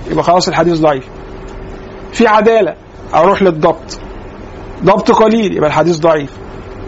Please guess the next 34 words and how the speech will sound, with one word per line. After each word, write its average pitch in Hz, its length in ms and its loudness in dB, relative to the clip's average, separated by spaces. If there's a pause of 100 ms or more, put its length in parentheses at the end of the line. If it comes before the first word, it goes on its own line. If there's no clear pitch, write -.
(180)
ضبط 185 240 4
متوسط 202 500 2
أو 214 160 4
عالي، 190 380 0 (300)
آه، 170 340 4 (520)
هنشوف، 147 640 0
نبدأ 185 300 4
ننتقل، 190 440 0
نشوف 170 340 0
سمع 214 240 4
من 208 60 4
اللي 208 140 4
بعد 214 220 0
منه 226 180 0
ولا 220 140 2
ما 220 80 2
سمعش. 220 420 -2 (280)
ما 170 60 4
سمعش، 202 460 4
يبقى 165 140 2
الحديث 175 320 0
منقطع، 208 440 4
يبقى 190 160 0
ضعيف. 180 400 -2 (1120)
آه، 170 540 4
سمع، 247 440 2 (280)
أروح 196 220 4
للي 202 180 6
بعد 190 220 2
منه 208 200 2
وأشوفه، 190 360 0
وهكذا. 160 400 -2 (840)
فده 220 320 4
يعني 208 340 0